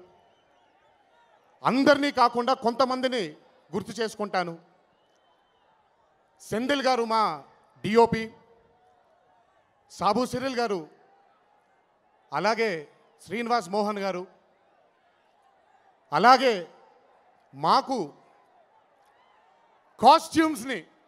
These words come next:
అంటే ఒక తల్లి ఎలాగైతే చిన్నపిల్లవాడికి ఏ బట్టలు వేసుకుంటే బాగుంటుందో చెబుతారో, అలాంటి తల్లి స్థానంలో కూర్చొని మాకు ఈ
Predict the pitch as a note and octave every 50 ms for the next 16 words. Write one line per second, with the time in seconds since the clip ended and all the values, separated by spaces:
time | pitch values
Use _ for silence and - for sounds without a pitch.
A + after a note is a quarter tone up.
0 | E3+ G#3 F#3 A3 - A#3 F#3+ F3 G#3+ - _ _ _ _ _ _ _ _ _ _
1 | _ - E3+ F3 A3 G#3+ - - A3 A3+ C4 D4 D4 C#4+ C4+ C4 C4 C4 C4 A#3+
2 | B3+ B3 B3+ B3+ B3+ B3+ C4+ B3+ - A3+ A3 B3+ C4 B3+ B3 B3+ B3+ B3 B3 A#3+
3 | A#3+ B3+ A#3+ G#3+ A3 A#3+ A#3 A#3+ A#3+ - B3+ B3+ B3 A#3+ A3 F#3 A3+ A#3+ B3 A#3+
4 | G3 G#3 G#3+ A3 A3+ G#3+ A3+ G#3+ G#3+ G#3+ A#3 A3+ F#3+ D#3 - - _ _ _ _
5 | _ _ _ _ _ _ - - F#3+ F#3 G#3+ B3+ B3 A#3 B3+ C#4 B3+ G#3 G#3+ A3+
6 | A#3 G3+ A3+ G#3+ G#3+ - G3 G3 A3+ A#3+ B3+ - - - G3+ G#3 A3+ A#3 A#3 A#3
7 | A#3 A3 G#3+ G#3 A3 F#3 - G#3+ G#3 G3+ A3 B3 C4+ _ _ _ _ _ _ _
8 | _ _ _ _ _ C#3 D3 E3 F#3 A3 B3+ C#4 - - D4+ C#4 F#3+ C#3+ - -
9 | _ _ _ _ _ _ _ _ D#3+ F#3